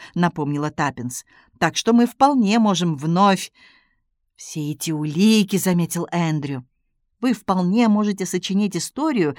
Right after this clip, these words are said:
или даже целую книгу". "Слишком много имен, получится очень запутанно", сказала Дебора. "Кто ее будет читать?" "Ты не поверишь", сказал Томми,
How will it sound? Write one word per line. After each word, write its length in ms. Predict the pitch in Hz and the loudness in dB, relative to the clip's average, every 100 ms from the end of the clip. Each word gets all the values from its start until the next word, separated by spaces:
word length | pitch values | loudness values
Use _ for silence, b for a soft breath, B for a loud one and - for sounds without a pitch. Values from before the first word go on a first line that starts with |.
| B | B
или 200 | - 185 | -2 0
даже 280 | 151 147 160 | 0 -2 -4
целую 480 | - 208 214 208 185 | -4 0 2 2 0
книгу". 600 | 175 165 269 302 170 120 _ _ _ _ _ _ _ _ - | -2 2 2 2 -4 -8 _ _ _ _ _ _ _ _ -16
"Слишком 460 | - 330 - - | -6 -4 -4 0
много 480 | 269 240 233 202 196 | 4 6 4 4 2
имен, 300 | 185 175 170 | 4 2 0
получится 600 | 196 190 190 196 190 196 - | 0 -2 -2 -6 -6 -6 -4
очень 340 | 254 247 240 | -4 -2 -2
запутанно", 720 | 220 220 214 214 170 147 143 143 | 0 -2 -2 -6 -4 -4 -4 -4
сказала 440 | - 156 156 156 | -4 -2 -2 -2
Дебора. 500 | 147 147 131 139 127 B B B | -2 -2 -2 -4 -6 B B B
"Кто 200 | - 381 | -2 2
ее 220 | 285 175 | 4 2
будет 300 | 151 147 139 | 0 -2 -6
читать?" 480 | - 147 131 117 - _ _ _ _ _ _ | -8 -8 -8 -10 -14 _ _ _ _ _ _
"Ты 100 | - | 2
не 140 | 254 240 | 4 6
поверишь", 480 | 208 170 170 165 | 4 2 2 0
сказал 340 | - 165 160 160 | -2 -2 0 0
Томми, 480 | 156 175 165 165 | 0 0 0 0